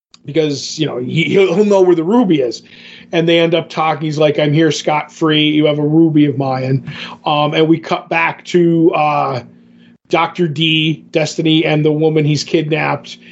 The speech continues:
And she's like, "Don't kill me, please." She ends up, like, saying that her husband is, like, in the mafia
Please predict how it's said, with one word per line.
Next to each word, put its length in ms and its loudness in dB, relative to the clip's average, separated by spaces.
And 520 -2
she's 260 -2
like, 180 -2
"Don't 260 0
kill 240 0
me, 160 -2
please." 640 2
She 160 0
ends 120 -2
up, 140 0
like, 160 0
saying 320 0
that 160 2
her 140 0
husband 640 0
is, 220 2
like, 200 0
in 100 0
the 80 0
mafia 760 -2